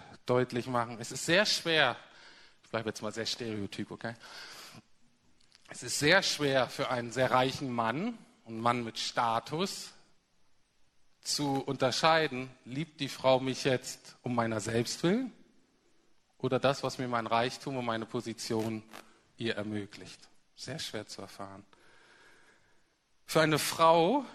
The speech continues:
nehmen wir mal an, eine sehr hübsche Frau mit einem sehr schönen Körper,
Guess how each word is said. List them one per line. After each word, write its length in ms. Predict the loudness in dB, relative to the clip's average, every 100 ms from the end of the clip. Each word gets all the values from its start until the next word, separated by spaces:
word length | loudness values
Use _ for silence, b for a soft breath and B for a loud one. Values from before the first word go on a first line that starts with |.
| B B B B B _ _ _ _ _ _ _ _
nehmen 140 | -12 -10
wir 80 |
mal 160 | -8 -8
an, 80 | -8
eine 220 | -10 -12 -12
sehr 420 | -8 -2 -2 -2
hübsche 280 | -6 -10 -10
Frau 360 | -10 -8 -8
mit 100 | -8
einem 160 | -8 -6
sehr 220 | -2 -2
schönen 340 | -2 -8 -8 -8
Körper, 500 | -4 -4 -4 -8